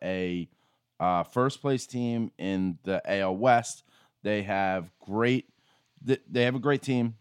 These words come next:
They made, they won the World Series two years ago. They were right there last year.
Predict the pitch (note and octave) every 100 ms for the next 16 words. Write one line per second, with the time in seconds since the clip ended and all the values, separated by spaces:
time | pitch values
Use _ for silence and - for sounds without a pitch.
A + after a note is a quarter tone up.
0 | _ G2 G#2 G2+ F#2+ F2 G2 G#2 G#2+ F#2
1 | G2 A2 A2 G#2+ G#2 G2+ - F#2+ G2+ G2+
2 | G2+ G2+ G2+ F#2 - _ - F2+ F2 F2+
3 | F2+ F#2 G2 - F#2+ F#2 F2 - G2 G2
4 | - G2+ G2